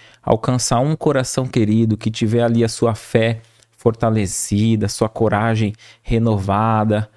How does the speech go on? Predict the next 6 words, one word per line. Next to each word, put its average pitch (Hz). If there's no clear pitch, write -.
nosso 123
compromisso 117
já 110
terá 123
sido 120
alcançado. 117